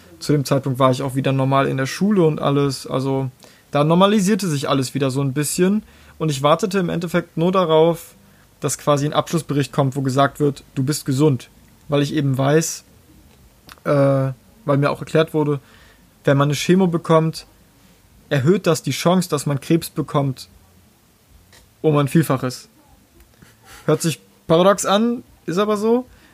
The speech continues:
Wenn man eine Chemo hatte, sind die Zellen und die Reproduktion und eben auch die Schutzfaktoren so geschädigt, dass man sehr anfällig ist für Mutagene und für weitere Krebsformen, die sich eben so im Körper bilden. Und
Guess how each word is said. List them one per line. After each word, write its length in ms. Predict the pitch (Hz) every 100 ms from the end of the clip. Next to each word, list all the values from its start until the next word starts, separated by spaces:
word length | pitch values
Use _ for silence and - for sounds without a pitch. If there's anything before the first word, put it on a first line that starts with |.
| - _ -
Wenn 200 | 151 160
man 100 | 165
eine 80 |
Chemo 360 | 165 220 226 202
hatte, 440 | 190 185 190 185 -
sind 240 | 147 175 175
die 100 | 156
Zellen 500 | - 214 214 202 -
und 140 | 147
die 80 | 147
Reproduktion 840 | 147 - 160 156 - 208 214 226
und 180 | - 160
eben 240 | 170 180 170
auch 160 | 165
die 120 | -
Schutzfaktoren 760 | 151 - 254 - 151 - 147 143
so 140 | 170
geschädigt, 680 | 214 - 202 208 180 196 - _ - - - _ -
dass 240 | 151 -
man 440 | 151 151 156 156 - -
sehr 360 | 143 185 220
anfällig 580 | 196 208 - 170 147 -
ist 260 | 147 123 -
für 140 | -
Mutagene 680 | 165 160 165 143 175 175 147
und 160 | 147 135
für 240 | 151 143
weitere 340 | 151 160 160
Krebsformen, 800 | 147 - 180 - - 143 143 135 131
die 140 | 143
sich 240 | 131 127
eben 180 | 151 139
so 120 | 131
im 80 | 139
Körper 300 | 127 131 135
bilden. 440 | 123 131 120 127 117 - _ - - - - _ _ -
Und 540 | 147 151 151 143